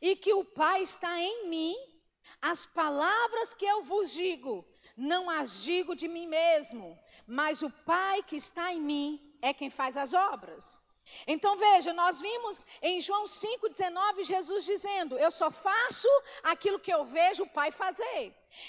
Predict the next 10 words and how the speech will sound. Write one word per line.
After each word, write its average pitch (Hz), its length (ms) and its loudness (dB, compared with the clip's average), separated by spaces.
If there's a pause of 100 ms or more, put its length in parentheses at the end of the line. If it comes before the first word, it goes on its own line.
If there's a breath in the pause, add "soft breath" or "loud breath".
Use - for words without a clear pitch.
E 359 100 0
nós 392 240 0
estamos 427 400 -2
vendo 427 220 -2
agora 415 320 4
em 427 160 -8
João, 415 380 -4
no 427 80 -10
capítulo 381 440 -6
quatorze, 392 640 0